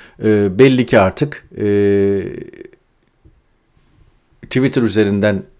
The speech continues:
e, savaşlar verilmeye başladı. Sosyal ağlar üzerinden savaşlar verilmeye başladı. Ve, e, bu bir adaylık ısınması ya da işte Cumhurbaşkanlığı yürüyüşü gibi de algılanabilir.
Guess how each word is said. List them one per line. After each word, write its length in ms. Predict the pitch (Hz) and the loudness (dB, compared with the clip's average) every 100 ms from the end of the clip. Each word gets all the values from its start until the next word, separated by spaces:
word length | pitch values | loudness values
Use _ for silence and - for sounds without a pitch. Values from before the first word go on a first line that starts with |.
| - | -12
e, 40 | 95 90 | -10 -8
savaşlar 580 | 85 104 98 - 107 98 | -6 -4 -2 -2 -2 -2
verilmeye 440 | 95 92 90 90 87 | -2 -4 -4 -6 -6
başladı. 380 | 82 - 80 | -10 -12 -10
Sosyal 400 | 113 107 - 120 | -4 -4 0 2
ağlar 280 | 107 98 101 | 2 2 0
üzerinden 560 | 98 98 92 95 95 95 - - _ | -2 -4 -4 -2 -4 -6 -12 -20 _
savaşlar 720 | - 101 98 - 104 98 - _ _ - | -8 -4 -4 -4 -6 -6 -8 _ _ -6
verilmeye 460 | 98 95 95 92 | -4 -4 -4 -6
başladı. 560 | 87 85 - 87 139 147 - - - - | -8 -8 -10 -2 -2 -2 -10 -20 -20 -2
Ve, 140 | 104 | 2
e, 280 | 135 117 113 107 107 - - - _ _ _ _ _ _ | 2 2 -6 -8 -10 -14 -18 -20 _ _ _ _ _ _
bu 220 | 104 123 139 | -4 2 4
bir 160 | 151 | 4
adaylık 360 | 135 139 135 139 | 4 4 2 -2
ısınması 640 | 117 98 87 85 - 156 131 | -6 -4 -6 -6 -8 -8 -4
ya 120 | 107 | 0
da 100 | 123 | 0
işte 220 | 120 127 | 0 -2
Cumhurbaşkanlığı 800 | 110 139 120 113 - 107 107 127 | 0 2 2 0 0 -2 2 2
yürüyüşü 440 | 107 107 113 113 | 4 2 2 0
gibi 200 | 110 95 | -6 0
de 60 | 127 | 2
algılanabilir. 720 | 120 104 107 101 87 143 - | 2 2 0 -2 0 -2 -4